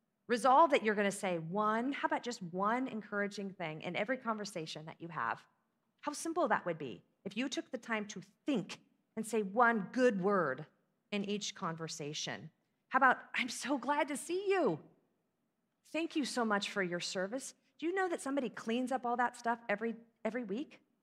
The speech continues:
Thank you for your service that we didn't have to do when we got done." Could be, "I'm praying for you. I know you need wisdom with the treatment that you're having."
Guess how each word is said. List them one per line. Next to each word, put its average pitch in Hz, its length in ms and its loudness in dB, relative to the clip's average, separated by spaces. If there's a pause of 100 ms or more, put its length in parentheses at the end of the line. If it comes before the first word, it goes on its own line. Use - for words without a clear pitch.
(760)
Thank 311 240 -2
you 320 60 -2
for - 160 -2
your 175 160 0
service 175 460 -4
that 180 160 -6
we 196 160 -2
didn't 214 220 -4
have 190 200 -2
to 190 60 -8
do 185 200 -4
when 175 120 -4
we 190 100 -2
got 226 240 -4
done." 220 320 -2 (640)
Could 269 140 -2
be, 285 160 -2
"I'm 226 160 0
praying 262 340 -2
for 240 160 -2
you. 175 300 -2
I 202 100 0
know 220 140 2
you 247 180 2
need 233 160 0
wisdom 220 320 0
with 202 140 -2
the 190 80 -6
treatment 202 420 -6
that - 140 -8
you're 180 100 -10
having." 165 420 -8